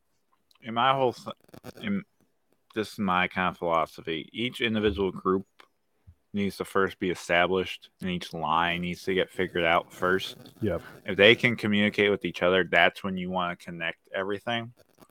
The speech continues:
Speaker 1: because you don't wanna try to connect your center back to your striker if the center backs aren't figuring out with each other.
Speaker 2: Right.
Speaker 1: Type thing. You don't wanna connect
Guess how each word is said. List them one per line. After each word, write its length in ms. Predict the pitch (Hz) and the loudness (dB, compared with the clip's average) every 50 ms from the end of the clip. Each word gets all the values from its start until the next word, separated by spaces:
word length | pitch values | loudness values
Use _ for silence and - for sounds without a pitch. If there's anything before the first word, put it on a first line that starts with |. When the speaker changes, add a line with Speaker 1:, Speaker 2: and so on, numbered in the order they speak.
| _ _ _ _ - | _ _ _ _ -6
Speaker 1:
because 240 | - 104 110 101 90 | 0 2 2 2 4
you 80 | 110 127 | 4 6
don't 180 | 139 143 139 | 6 6 6
wanna 220 | 135 131 127 120 113 | 6 6 4 4 2
try 340 | - - 120 113 113 107 | 2 6 6 8 8 6
to 80 | 98 - | 4 2
connect 480 | - 101 95 95 98 101 95 - - - | -2 -4 -2 0 2 2 0 0 -4 -8
your 100 | 92 82 | -6 -6
center 340 | - - 95 92 90 90 | -6 -6 -6 -4 -4 -4
back 280 | 85 - 87 85 85 78 | -4 -2 -2 -2 -2 -4
to 120 | _ - 82 | _ -12 -12
your 120 | 71 - | -12 -10
striker 580 | - - - 92 87 92 92 107 107 104 104 104 _ _ - 101 101 _ _ _ - | -10 -6 -2 0 0 0 0 -4 -6 -8 -8 -12 _ _ -20 -20 -20 _ _ _ -2
if 180 | - - 180 - | -2 -2 -2 -2
the 60 | - - | -8 -8
center 300 | - - 104 104 101 98 | -4 0 2 2 2 4
backs 640 | 98 95 92 90 - - - - - - - - - - | 4 4 4 4 0 -4 -18 -20 -20 -20 -18 -8 2 4
aren't 260 | 95 95 98 98 - _ _ _ _ _ | 6 6 6 6 2 _ _ _ _ _
figuring 380 | - 107 101 98 98 95 92 90 | 2 2 4 4 4 4 4 4
out 240 | 90 92 - - | 4 4 2 0
with 180 | - 90 - - | -4 -8 -8 -8
each 220 | 76 - - - | -14 -10 -6 -4
other. 240 | - 71 53 50 50 - _ _ _ _ _ _ _ _ _ _ _ _ _ _ _ - | -4 -4 -4 -4 -12 -18 _ _ _ _ _ _ _ _ _ _ _ _ _ _ _ -6
Speaker 2:
Right. 280 | - 120 104 98 82 - _ _ _ - | -4 -2 -2 -2 -4 -8 _ _ _ -4
Speaker 1:
Type 220 | - 95 95 - | -2 -2 -2 -2
thing. 220 | - 92 87 80 | -4 -6 -6 -4
You 100 | 82 87 | -2 0
don't 200 | 95 101 107 107 | 4 4 4 6
wanna 200 | 107 107 107 107 | 6 6 4 4
connect 440 | 98 - - 101 101 98 98 - - | 2 0 -2 0 4 4 4 4 2